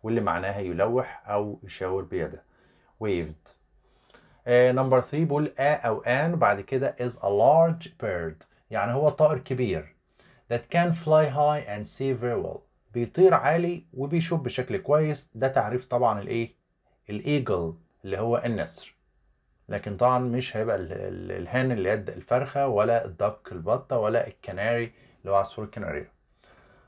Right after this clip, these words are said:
فور، الكلمة اللي احنا هنختارها بيقول لي هي means، تعني the plants، النباتات، animals، الحيوانات،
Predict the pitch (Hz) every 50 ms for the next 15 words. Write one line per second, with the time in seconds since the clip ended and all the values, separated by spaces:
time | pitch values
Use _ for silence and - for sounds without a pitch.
0 | _ _ _ - - 160 139 101 85 - - - _ _ _ _ _ _ _ _
1 | _ _ - 117 110 107 - - 165 180 180 175 165 170 170 170 180 165 156 -
2 | - - 156 175 180 180 185 185 143 120 123 139 147 139 120 117 117 113 - -
3 | 113 120 151 160 143 156 165 170 165 - - - - 135 143 139 139 143 143 143
4 | 139 - _ _ _ _ _ - 101 104 - - - 147 147 156 165 165 165 -
5 | - 104 92 92 90 95 95 - 139 143 151 147 - - - 131 143 143 143 143
6 | 139 143 135 - - - - - - 101 95 95 90 110 131 147 147 - -